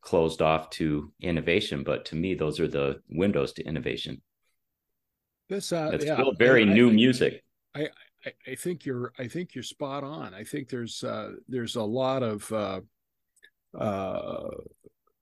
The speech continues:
Speaker 2: I think that a lot of the pigeonholing that goes on in music, whether it's categorizing of musical styles or i-, is largely, uh, representative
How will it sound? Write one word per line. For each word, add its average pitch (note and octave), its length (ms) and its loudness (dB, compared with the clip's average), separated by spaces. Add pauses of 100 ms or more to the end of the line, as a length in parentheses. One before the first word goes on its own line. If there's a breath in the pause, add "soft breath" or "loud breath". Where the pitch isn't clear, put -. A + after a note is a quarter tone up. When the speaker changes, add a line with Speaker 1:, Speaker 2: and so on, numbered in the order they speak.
(260)
Speaker 2:
I C#3 100 4
think C#3 280 6
that A#2 100 8
a - 20 8
lot C#3+ 220 8
of C3 80 6
the G#2+ 100 2
pigeonholing A2 880 2
that A2 140 -12
goes G#2+ 300 2
on A2 260 -2
in G#2+ 140 0
music, A#2 400 2 (100)
whether G2+ 320 0
it's - 180 -4
categorizing A#2 960 2
of G#2 80 -2
musical A#2+ 380 0
styles C#3+ 760 4 (580)
or A2+ 640 -4 (480)
i-, - 40 0
is C3 440 4
largely, A#2+ 960 0
uh, G#2 520 -8 (480)
representative B2+ 1120 2